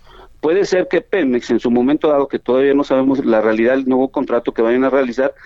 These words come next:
al que tiene veinte estaciones de servicio se lo va a vender a diez pesos el litro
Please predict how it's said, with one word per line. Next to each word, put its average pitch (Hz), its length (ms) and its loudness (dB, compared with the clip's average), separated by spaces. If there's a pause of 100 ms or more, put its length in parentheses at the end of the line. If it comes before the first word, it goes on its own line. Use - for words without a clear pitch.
(280)
al - 140 -2
que 135 100 -4
tiene 180 260 0
veinte 175 280 0
estaciones 165 360 0
de 170 120 2
servicio 151 420 -2
se 147 140 -2
lo 123 120 2
va 135 80 2
a - 20 0
vender 135 400 0 (100)
a 110 100 -2
diez 131 240 -4
pesos 131 360 -4
el 147 120 2
litro 147 400 -2